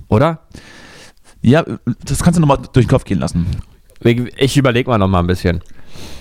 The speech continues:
Speaker 2: Gut.
Speaker 1: Gut.
Speaker 2: Justus.
Speaker 1: Ihr Lieben, ja?
Speaker 2: Justus.
Speaker 1: Gut.
Speaker 2: Ich muss los. Ich muss, äh, ich hab, hab Termine. Weißt du ja.
Speaker 1: Hauste, wa?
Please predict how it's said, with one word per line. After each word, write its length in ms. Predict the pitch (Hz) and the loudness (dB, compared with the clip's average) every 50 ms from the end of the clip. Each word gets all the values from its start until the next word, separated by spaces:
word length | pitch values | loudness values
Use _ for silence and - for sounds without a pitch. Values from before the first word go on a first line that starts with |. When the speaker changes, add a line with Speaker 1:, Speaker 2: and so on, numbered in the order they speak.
| - - - - - - - - - - | -16 -18 -20 -20 -20 -20 -20 -20 -12 0
Speaker 2:
Gut. 340 | - 113 110 - - - - - | 2 2 2 2 0 -6 -4 2
Speaker 1:
Gut. 280 | 123 170 170 - - - - | 2 2 2 2 -4 -16 -2
Speaker 2:
Justus. 340 | - 110 104 - - 95 92 | 2 2 2 2 2 2 2
Speaker 1:
Ihr 60 | 127 | 4
Lieben, 320 | 123 135 143 139 117 87 - - | 4 4 2 0 -2 -6 -2 2
ja? 180 | 110 139 175 151 | 2 2 4 4
Speaker 2:
Justus. 400 | 151 208 - - 220 190 147 110 | 2 0 2 4 2 2 2 2
Speaker 1:
Gut. 360 | 131 165 160 - - - - - | -2 -4 -4 -4 -10 -20 -10 -2
Speaker 2:
Ich 120 | - - - | -2 -2 0
muss 140 | - 170 143 | 0 0 2
los. 460 | 160 170 180 196 180 131 - - - - | 2 4 4 4 2 2 -2 -10 -8 -6
Ich 160 | - 123 117 | -4 -4 0
muss, 260 | 131 147 156 - - | 2 2 2 0 -2
äh, 180 | - - 80 - - - | -4 -4 -6 -6 -6 -4
ich 160 | - 123 123 | 2 4 4
hab, 160 | 131 143 - - - _ - | 4 6 4 2 -2 _ -2
hab 240 | 101 104 123 - | 0 0 0 2
Termine. 440 | - 127 123 113 113 110 101 80 69 - - - - - | 2 2 2 4 4 2 2 2 0 -6 -16 -18 -8 -2
Weißt 240 | - 80 98 - - | 0 0 0 2 0
du 60 | 82 | 0
ja. 160 | 67 58 - - - - - - 113 | 0 0 -4 -6 -8 -12 -6 -2 2
Speaker 1:
Hauste, 380 | 113 127 165 185 - - 139 113 | 2 4 2 2 0 -2 0 2
wa? 240 | 110 110 147 196 | 2 2 2 0